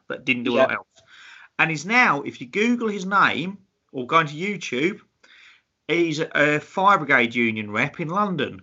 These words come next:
Speaker 1: because I think they had some strike a few years ago, and you'll see him talk just as a union rep would, and it is the same guy.
Speaker 2: Uh, no, that is, we need to get him on the podcast, 'cause he just sounds like he's had a very interesting <laughs> life.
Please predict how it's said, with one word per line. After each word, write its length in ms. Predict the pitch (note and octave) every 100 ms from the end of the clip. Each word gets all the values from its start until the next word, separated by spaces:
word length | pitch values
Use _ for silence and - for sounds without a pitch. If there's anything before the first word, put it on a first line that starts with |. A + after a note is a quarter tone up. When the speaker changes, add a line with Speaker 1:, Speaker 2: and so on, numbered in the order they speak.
| _
Speaker 1:
because 460 | C#3 E3+ C#3 A#2 -
I 60 | B2+
think 200 | D3+ C3
they 60 |
had 200 | B2+ B2+
some 160 | C3+ C3
strike 460 | F#3 - - D#3 -
a 60 | D4
few 120 | C#3+
years 240 | F3 G3
ago, 280 | F#3 A3 G#3+ - - _
and 120 | C3+
you'll 60 | C#3+
see 180 | - G#3+
him 100 | G#3
talk 220 | E3 F3
just 240 | - G3+ F#3
as 40 |
a 60 | E3+
union 300 | E3+ F3 D#3+
rep 160 | E3 -
would, 240 | A2+ D3
and 100 | C3
it 60 | A#2+
is 100 | A#2
the 60 |
same 320 | A2+ C#3 C#3+ C3
guy. 300 | A#2 G2 F2+ _ _ _ _ _ _ _ -
Speaker 2:
Uh, 760 | C#3+ B2+ A#2+ A#2 A2+ A2 A2+ -
no, 220 | C3 B2
that 200 | C3+ D#3+
is, 300 | D#3 B2+ B2 C#3
we 140 | F3+
need 140 | F3+
to 100 | G3
get 140 | D3 C#3+
him 140 | E3+
on 120 | F3 C#3
the 60 |
podcast, 800 | - A2 - A2 G2+ - - -
'cause 120 | - B2
he 140 | D3
just 160 | C3+ -
sounds 160 | B2
like 120 | A#2+
he's 80 | A#2+
had 80 | A#2+
a 40 | A2+
very 220 | A#2+ A2+
interesting 340 | A2 - B2 B2
<laughs> 200 | - F3
life. 240 | - D3